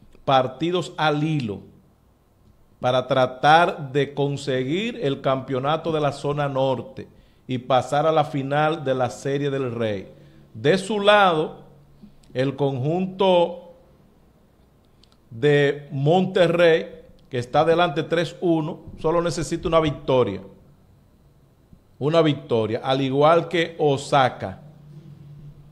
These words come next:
Igual que Osaka, necesita una victoria Monterrey, pero el conjunto de, de los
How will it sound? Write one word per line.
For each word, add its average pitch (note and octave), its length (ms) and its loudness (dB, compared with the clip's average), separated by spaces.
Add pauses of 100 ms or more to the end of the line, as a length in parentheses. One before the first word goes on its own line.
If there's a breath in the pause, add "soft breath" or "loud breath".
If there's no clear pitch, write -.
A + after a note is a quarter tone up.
(480)
Igual C#3 480 2
que D#3+ 80 -6
Osaka, B2+ 640 -2
necesita A#2+ 420 -6
una D3+ 140 2
victoria C#3+ 760 2
Monterrey, C#3 720 -4
pero F#3 520 2 (920)
el B2+ 220 -4
conjunto E3+ 1080 0
de, C3 680 -2 (1600)
de C3 300 -4
los C3+ 200 -4